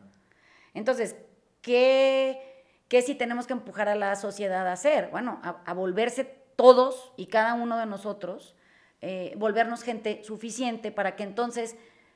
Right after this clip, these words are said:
no haya un liderazgo, haya un colectivo de liderazgos operando en,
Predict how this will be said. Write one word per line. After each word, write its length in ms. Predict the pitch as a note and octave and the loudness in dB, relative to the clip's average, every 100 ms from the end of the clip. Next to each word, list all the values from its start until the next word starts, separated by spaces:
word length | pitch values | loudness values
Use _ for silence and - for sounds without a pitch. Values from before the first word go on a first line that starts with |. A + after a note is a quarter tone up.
| _ | _
no 180 | A3+ B3 | 0 2
haya 320 | C4 C4 B3 | 4 2 0
un 280 | C4 B3+ B3 | 0 0 0
liderazgo, 760 | A#3+ G#3 F#3+ A#3+ F4 D4 E3+ D#3 | -2 0 0 2 0 -2 -6 -2
haya 220 | G#3+ C#4 | 2 2
un 80 | D#4 | 2
colectivo 800 | D#4 B3 G#3 G#3 - C#4+ D4 D#4 | 2 0 0 -4 -4 -2 0 2
de 100 | C#4 | 2
liderazgos 880 | C4 B3+ A#3+ A#3+ A#3+ G#3+ F#3+ G#3+ - - _ _ - | 0 -2 0 0 0 -2 -6 -8 -12 -20 _ _ -4
operando 680 | A3 A3 A3+ A#3+ D4 D#4+ | -2 0 2 2 2 2
en, 160 | E4 D4+ | 0 -2